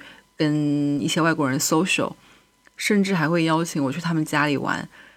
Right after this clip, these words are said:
重点是他们真的不会想要从你这里得到任何东西，从来都没有问我要不要加入基督教。就是大家看看这个人啊，同性恋没有要掰弯我，当然这可能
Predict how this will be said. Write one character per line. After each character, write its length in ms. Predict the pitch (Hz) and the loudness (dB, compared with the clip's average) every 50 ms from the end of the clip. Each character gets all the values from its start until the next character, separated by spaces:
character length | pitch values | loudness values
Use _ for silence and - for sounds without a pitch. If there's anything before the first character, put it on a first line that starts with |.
| _ _ _ _ _ _ | _ _ _ _ _ _
重 180 | - 262 247 226 | 0 2 4 4
点 160 | 185 147 156 | 4 2 2
是 100 | 175 202 | 0 0
他 160 | 208 220 208 | 0 2 2
们 180 | 196 185 185 190 - | 4 4 2 2 2
真 200 | - 202 190 190 | 2 2 4 4
的 80 | 185 | 2
不 160 | 170 170 - 151 | 2 0 -2 0
会 140 | 185 196 | 2 2
想 240 | 202 - - 127 131 | 2 2 0 0 0
要 80 | 165 175 | 0 0
从 220 | - - 175 135 | 0 -2 -2 -2
你 40 | 127 | 0
这 80 | 160 165 | 2 2
里 120 | 165 147 | 2 2
得 120 | - 123 | 0 0
到 160 | 117 147 156 165 | 0 2 2 2
任 280 | 170 196 190 180 165 | 4 2 2 2 0
何 180 | 156 - 135 127 | 0 -2 -4 -4
东 320 | 127 - 139 139 143 160 | 0 0 0 2 2 2
西， 380 | 165 - - - 147 131 - - - - | 0 -2 -2 -2 -2 -2 -2 -4 -10 -8
从 160 | - - 165 | -2 2 4
来 80 | 151 151 | 4 4
都 80 | 156 | 6
没 80 | 160 160 | 6 6
有 100 | 156 147 | 6 6
问 140 | 156 185 190 | 6 4 4
我 120 | 170 127 | 4 4
要 100 | - 190 | 4 4
不 80 | 202 196 | 4 6
要 100 | 196 202 190 - | 4 2 2 -2
加 280 | - - - 170 156 160 | -6 0 4 4 4 6
入 160 | 170 180 180 | 4 2 2
基 280 | 175 170 - - 151 143 | 0 -2 -4 -2 0 2
督 160 | 143 139 143 | 2 2 0
教。 340 | 139 - 151 143 143 139 143 - - _ _ _ _ _ _ _ _ _ _ | 0 0 -2 0 0 -2 -4 -8 -16 _ _ _ _ _ _ _ _ _ _
就 120 | - - 240 | 0 2 4
是 80 | 247 | 2
大 160 | 247 247 247 | 4 2 2
家 120 | 233 208 208 | 2 2 0
看 260 | - - 240 233 226 | 0 0 2 2 4
看 180 | 220 247 220 214 | 4 4 4 4
这 140 | 208 220 | 4 4
个 80 | 208 190 | 6 6
人 240 | 175 160 143 135 135 | 4 4 4 4 2
啊， 460 | 135 135 139 139 139 143 151 165 175 - _ _ _ _ _ _ _ _ _ _ _ | 2 2 0 0 0 -2 -4 -6 -12 -16 _ _ _ _ _ _ _ _ _ _ _
同 300 | - - - 160 151 175 | -8 -4 -2 0 0 0
性 240 | - - 240 226 214 | 0 2 4 4 6
恋 480 | 220 226 226 220 196 170 151 160 175 - _ _ _ | 6 6 6 6 4 2 0 -2 -6 -10 _ _ _
没 100 | 170 175 | 2 4
有 140 | 175 160 | 4 4
要 180 | 151 180 190 196 196 - _ | 4 4 2 0 -2 -4 _
掰 260 | - 165 165 165 165 | -2 -2 0 0 0
弯 360 | 160 165 160 156 156 160 165 160 | 0 0 2 0 0 0 -2 -4
我， 260 | 156 - - - - _ _ _ _ _ _ _ _ | -6 -6 -8 -10 -14 _ _ _ _ _ _ _ _
当 160 | 233 226 226 | 4 6 8
然 240 | 226 208 170 160 180 | 8 8 6 6 6
这 120 | - 233 | 4 2
可 240 | 226 - - 214 214 | 2 4 4 4 6
能 200 | 147 143 147 | 6 6 4